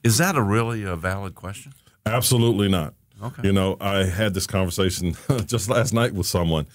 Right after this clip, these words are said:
Speaker 2: and we were, uh, having this back and forth about, well, it wasn't much of a back and forth. It started off that way. And as you can imagine, I kinda, you know,
Speaker 1: Yeah,
Speaker 2: kinda
Speaker 1: yeah.
Speaker 2: dominated that part of the conversation at, at, at one point.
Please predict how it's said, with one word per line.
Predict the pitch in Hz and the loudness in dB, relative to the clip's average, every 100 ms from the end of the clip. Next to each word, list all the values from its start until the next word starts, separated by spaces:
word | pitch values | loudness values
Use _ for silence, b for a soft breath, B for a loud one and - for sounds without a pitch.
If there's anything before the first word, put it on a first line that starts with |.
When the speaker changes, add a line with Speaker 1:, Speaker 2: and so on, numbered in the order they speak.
| b b b | b b b
Speaker 2:
and | 107 104 101 | -2 2 2
we | 113 | 4
were, | 101 101 92 - | 4 4 2 -2
uh, | 87 90 - 95 | -10 -14 -10 -6
having | 95 120 120 113 | -2 0 2 4
this | 101 90 | 2 0
back | 90 117 120 120 | -2 -2 0 0
and | 98 | -2
forth | - 120 123 104 | 0 2 2 2
about, | 92 92 90 - - _ _ | 0 2 0 -2 -10 _ _
well, | 101 107 | -2 2
it | |
wasn't | 135 175 131 | 4 4 4
much | 120 120 110 | 4 4 2
of | 90 | 2
a | |
back | 78 85 80 | 2 2 0
and | 78 | -6
forth. | 80 73 | -4 -4
It | 71 | -2
started | - 147 127 104 | 0 2 2 4
off | 107 90 | 2 0
that | 90 80 | 0 2
way. | 85 82 73 b b b - | 2 2 0 b b b -2
And | 101 101 | 2 2
as | 98 | 2
you | 101 | 0
can | 90 90 | 2 4
imagine, | 101 95 85 85 | 4 2 0 0
I | 85 | 0
kinda, | 101 90 78 - _ _ _ _ _ _ _ | 0 -2 -4 -8 _ _ _ _ _ _ _
you | 120 | 0
know, | 151 | 4
Speaker 1:
Yeah, | 107 | 4
Speaker 2:
kinda | 107 110 | 4 4
Speaker 1:
yeah. | |
Speaker 2:
dominated | 107 127 120 113 110 | 4 4 4 4 4
that | 107 101 | 2 2
part | 120 104 | 2 2
of | 95 | 2
the | |
conversation | 95 113 92 87 120 104 98 98 | 2 0 0 0 0 0 2 2
at, | 95 - | 2 0
at, | 95 87 | -4 0
at | 98 92 | -2 2
one | 107 101 | 2 2
point. | 92 127 113 85 | 0 0 0 0